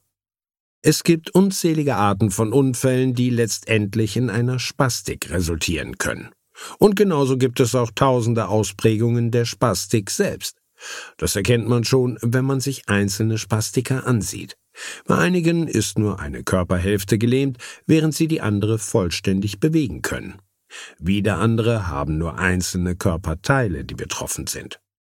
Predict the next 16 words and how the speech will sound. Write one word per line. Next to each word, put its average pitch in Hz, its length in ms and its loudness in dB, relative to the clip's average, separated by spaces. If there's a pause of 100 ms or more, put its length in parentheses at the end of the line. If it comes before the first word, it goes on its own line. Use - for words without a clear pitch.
(360)
Dann 95 340 2
kann 104 220 2
es 104 140 0
sein, 117 260 0
dass 104 200 -2
die 113 140 2
Spastik 95 680 -2
nur 90 320 0
die 92 160 -2
Hände 131 260 0
betrifft, 107 460 0 (360)
die 185 100 6
Beine 87 400 0
aber 101 220 0
okay 185 360 2
sind. 87 320 -8